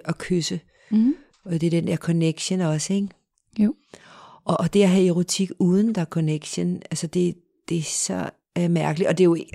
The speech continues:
Speaker 1: og det er jo ikke connection, man har netop der klokken halv elleve om aftenen på de seks
Speaker 2: Nej.
Speaker 1: minutter, der har man slet ingen connection. Det er mere bare sådan, jeg, jeg, jeg stimulerer din kønsdel, og
Speaker 2: Ja.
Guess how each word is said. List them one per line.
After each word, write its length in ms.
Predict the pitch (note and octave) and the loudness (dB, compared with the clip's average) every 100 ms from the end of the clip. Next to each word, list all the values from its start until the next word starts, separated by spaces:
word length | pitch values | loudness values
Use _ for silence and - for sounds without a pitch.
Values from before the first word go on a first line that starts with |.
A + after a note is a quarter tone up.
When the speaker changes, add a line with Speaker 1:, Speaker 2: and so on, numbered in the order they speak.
| - | -2
Speaker 1:
og 60 | |
det 80 | E3 | 2
er 40 | |
jo 60 | E3+ | 2
ikke 100 | F3 | 2
connection, 440 | A3 A3 F#3 G#3 | 6 6 6 4
man 120 | F#3+ E3+ | 4 4
har 240 | E3 D#3+ | 4 4
netop 320 | F3+ D3+ D3+ | 4 2 2
der 100 | D3+ | 0
klokken 240 | - D#3 D3+ | 0 -2 0
halv 140 | C#3+ | 0
elleve 240 | C#3 C#3 D3 | 0 -2 -4
om 100 | C#3+ | -4
aftenen 440 | C#3 - - D3+ | -6 -8 -8 -6
på 80 | D3 | -6
de 100 | - | 0
seks 260 | F#3+ E3+ | 4 4
Speaker 2:
Nej. 80 | D3 | 2
Speaker 1:
minutter, 320 | D#3+ D3+ C#3+ | 0 -2 -2
der 100 | D3+ | -2
har 160 | D3 C#3 | -2 -4
man 120 | D3+ | -4
slet 180 | D#3 D#3 | -4 -4
ingen 100 | D3+ | -4
connection. 480 | E3+ E3 D3 - E3+ | 0 0 0 -2 -2
Det 100 | E3+ | 0
er 40 | |
mere 180 | D#3+ D#3 | 2 2
bare 200 | D#3 D3+ | 4 4
sådan, 200 | D3+ D#3 - - - - - - - - | 4 0 -4 -20 -20 -20 -20 -20 -20 -6
jeg, 180 | - C#3+ | -4 -2
jeg, 180 | E3+ D#3 C3 | 2 2 4
jeg 360 | D#3+ D#3 D3+ | 2 4 2
stimulerer 420 | - F3 E3+ D#3+ | 2 2 6 6
din 340 | - - D#3 F3 | 4 2 2 2
kønsdel, 640 | F3+ E3 - - D3+ D3 | 4 2 0 0 2 4
og 60 | |
Speaker 2:
Ja. 80 | C#4 | 6